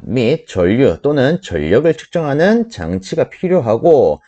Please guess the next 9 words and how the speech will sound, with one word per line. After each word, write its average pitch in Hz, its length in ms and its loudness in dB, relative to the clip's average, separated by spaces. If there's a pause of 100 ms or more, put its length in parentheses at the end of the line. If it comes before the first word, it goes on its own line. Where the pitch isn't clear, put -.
(100)
그리고 156 440 4
동기조산기의 147 880 -2
베어링 98 640 0
및 190 260 -2
고정자의 175 760 0
온도를 190 760 2
측정하는 165 540 -8
장치가 131 580 -8
필요합니다. 151 640 -2